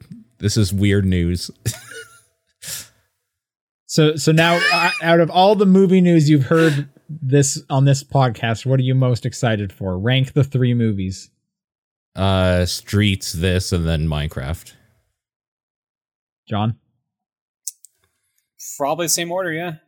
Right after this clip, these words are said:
Speaker 3: St-, most of the least, Streets, uh, Takes Two, Minecraft.
Speaker 2: Mine's, mine's probably It Takes Two, Minecraft, Streets, 'cause we know so little about Streets, but the other two, I'm just so curious what these are going to be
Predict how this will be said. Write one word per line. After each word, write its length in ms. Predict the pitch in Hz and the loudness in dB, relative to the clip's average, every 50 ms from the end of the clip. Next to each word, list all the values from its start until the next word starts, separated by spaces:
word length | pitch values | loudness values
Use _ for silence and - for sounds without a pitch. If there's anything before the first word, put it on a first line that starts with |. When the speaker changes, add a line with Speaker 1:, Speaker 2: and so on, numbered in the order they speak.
| _ _ | _ _
Speaker 3:
St-, 340 | _ - - - - 117 123 120 | _ -16 -16 -16 -14 -12 -8 -6
most 260 | 123 127 127 - - | -4 -4 -6 -6 -8
of 60 | 135 | -8
the 60 | 131 | -8
least, 240 | 139 139 127 - - | -8 -8 -8 -8 -10
Streets, 680 | - - 120 120 123 - - - - - - - - _ _ - | -10 -12 -12 -10 -8 -8 -8 -8 -8 -10 -12 -16 -18 _ _ -18
uh, 380 | 113 117 120 120 117 113 117 113 113 _ _ - | -14 -12 -12 -10 -10 -10 -12 -12 -16 _ _ -14
Takes 160 | 120 113 - | -14 -14 -12
Two, 140 | - 127 117 | -12 -12 -12
Minecraft. 440 | 113 113 120 - 113 101 - _ _ _ _ _ _ _ _ _ _ _ _ _ _ _ _ _ _ _ _ _ _ _ _ _ _ _ _ _ _ _ _ _ _ _ _ - | -12 -12 -14 -14 -16 -18 -18 _ _ _ _ _ _ _ _ _ _ _ _ _ _ _ _ _ _ _ _ _ _ _ _ _ _ _ _ _ _ _ _ _ _ _ _ -2
Speaker 2:
Mine's, 380 | 127 143 160 170 185 170 - - | 2 2 4 4 2 2 0 0
mine's 260 | 151 131 147 170 156 | 0 2 2 2 0
probably 540 | - - 214 202 196 190 160 170 165 151 127 | 0 0 2 2 2 2 4 2 2 2 2
It 140 | 143 143 143 | 0 0 2
Takes 320 | - 156 151 135 - - | 2 2 2 2 0 -4
Two, 400 | - - - 135 135 131 127 123 | -4 0 2 4 4 4 2 2
Minecraft, 580 | 120 120 120 123 123 120 - - 131 123 117 - | 2 0 2 2 0 0 0 0 0 0 0 -2
Streets, 420 | - - - 120 120 127 139 139 - | -4 -4 -2 0 0 0 -2 -4 -4
'cause 180 | - 131 117 | -2 0 2
we 80 | 127 135 | 4 4
know 140 | 135 131 127 | 4 4 2
so 340 | - - - 139 147 156 147 | 0 0 2 2 4 4 4
little 320 | 120 120 120 123 120 113 | 2 2 2 2 2 2
about 240 | 110 107 101 101 101 | 2 2 0 -2 -4
Streets, 540 | - - - 107 104 107 117 - - - - | -6 -6 -4 -2 -2 -2 -2 -4 -8 -14 -8
but 160 | _ - 117 | _ -2 0
the 80 | 117 120 | 0 2
other 140 | 127 131 123 | 2 0 0
two, 200 | - 147 147 143 | 2 2 2 2
I'm 120 | 123 120 | 2 2
just 240 | 113 117 - - - | 0 0 -2 -4 -4
so 260 | - - 127 113 101 104 | -2 0 0 0 0 -2
curious 520 | - - 113 104 101 98 95 95 - - | -4 -2 -2 -2 -2 -2 -4 -6 -6 -6
what 260 | 107 107 101 95 - | -6 -6 -6 -6 -6
these 160 | - 104 98 | -6 -6 -4
are 80 | 98 95 | -6 -6
going 240 | 95 95 95 95 95 | -6 -6 -6 -6 -6
to 80 | - 104 | -8 -8
be 380 | 98 101 95 95 95 92 - | -6 -6 -6 -6 -6 -8 -10